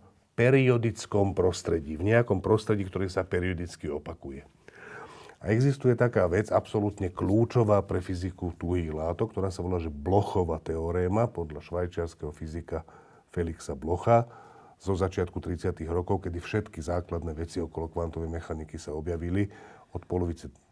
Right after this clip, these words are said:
od polovice dvadsiatych do polovice tridsiatych rokov. A on ukázal,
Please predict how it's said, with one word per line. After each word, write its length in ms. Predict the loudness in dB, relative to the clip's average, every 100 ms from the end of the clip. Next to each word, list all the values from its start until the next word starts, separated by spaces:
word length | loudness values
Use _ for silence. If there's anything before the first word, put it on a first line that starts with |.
| _ _ _ -14
od 140 | -14
polovice 460 | -6 -2 -2 -4 -8
dvadsiatych 640 | -2 -2 0 -2 -2 -6
do 120 | -6
polovice 520 | -6 -4 -4 -6 -12 -16 -16 _
tridsiatych 520 | -12 -10 -4 -4 -2 -2
rokov. 440 | -2 0 0 0 -6 -18 -18 -20 -20 -8
A 100 | 4
on 240 | 6 4 0
ukázal, 880 | -6 0 2 4 2 2 4 2